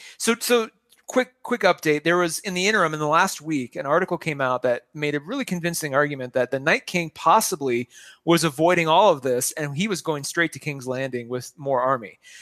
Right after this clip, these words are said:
And I thought about that, like, "Man, that's a great idea." But then I thought harder, <laughs> and I was like, "Wait a second, what use does he have with King's Landing if he can't have Bran?"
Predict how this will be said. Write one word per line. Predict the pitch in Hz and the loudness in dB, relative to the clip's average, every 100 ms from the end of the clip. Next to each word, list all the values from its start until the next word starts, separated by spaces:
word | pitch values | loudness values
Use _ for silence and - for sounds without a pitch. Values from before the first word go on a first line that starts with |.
| - - | -20 0
And | 185 | 2
I | 202 | 4
thought | 269 277 | 6 6
about | 233 190 | 6 4
that, | 185 | 2
like, | 160 165 | 2 4
"Man, | 180 185 | 4 6
that's | 208 - | 2 2
a | 151 | -2
great | - 156 165 | -2 2 4
idea." | 156 160 170 | 4 4 0
But | 170 | 0
then | 240 | 2
I | 226 | 4
thought | 214 226 185 - _ _ _ | 6 4 4 0 _ _ _
harder, | 175 - 277 285 147 147 | -14 -2 2 2 2 0
<laughs> | 247 | 0
and | 262 208 | 0 0
I | |
was | 185 | 0
like, | 214 277 | 0 -2
"Wait | 233 | -2
a | |
second, | 175 175 180 - | -2 -4 -8 -6
what | 359 466 _ _ _ - | -4 -6 _ _ _ -8
use | 185 294 - - - | -2 0 0 -4 -6
does | 196 185 | -6 -4
he | 190 | 2
have | 190 | 2
with | 175 | 2
King's | - 196 170 | -6 -8 -2
Landing | 175 175 147 | -2 -2 -4
if | 135 | -8
he | - | -12
can't | 175 170 | -8 -4
have | 147 131 - | -4 -4 -6
Bran?" | 123 113 69 | -10 -10 -12